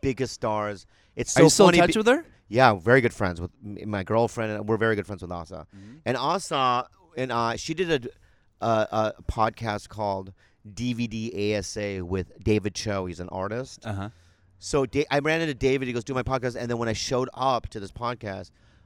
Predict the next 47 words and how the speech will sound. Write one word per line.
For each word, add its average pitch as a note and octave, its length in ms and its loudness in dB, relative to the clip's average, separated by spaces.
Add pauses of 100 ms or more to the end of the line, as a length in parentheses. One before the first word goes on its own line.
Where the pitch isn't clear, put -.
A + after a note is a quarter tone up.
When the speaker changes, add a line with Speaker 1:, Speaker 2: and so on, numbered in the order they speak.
(120)
Speaker 1:
I A#2 100 -4
see D#3 280 -4
Asa, A2+ 300 -2
but G#2+ 120 -4
now A2+ 160 -4
she's G2 180 -8
a F#2+ 40 -8
star, E2 580 -4 (640)
like, A2+ 100 -6
a A2 60 2
big A2 260 -4
porn G#2 240 -8
star. E2+ 340 -12 (540)
And, A#2 360 -2 (200)
you C#3 140 -4
know, G2+ 480 0 (720)
it - 80 -6
was D#3 140 0
just D#3+ 140 -4 (200)
weird D3+ 400 4
to C3 160 -6
see C#3 300 -6
her C3 180 0
at A#2 120 -4
sixteen A#2+ 640 -8
and A#2 220 -8
then D3 100 0
Speaker 2:
Yeah. B3+ 80 0
Speaker 1:
now G#2+ 460 0
Speaker 2:
Well, D#3+ 140 -12
she - 120 -4
wasn't G3 240 0
Speaker 1:
she's C3 120 6
Speaker 2:
doing A2+ 80 -2
Speaker 1:
a - 20 -2
Speaker 2:
porn F3 160 0
at B2 100 -4
sixteen, A2+ 360 -4
I'm G2+ 120 -2
imagining. F#2 540 -6
She B2+ 160 -4
was A2+ 100 0
Speaker 1:
No, D#3 220 12
but C#3+ 100 10
I C3+ 60 10
remember D#3 420 6
on, C3+ 160 4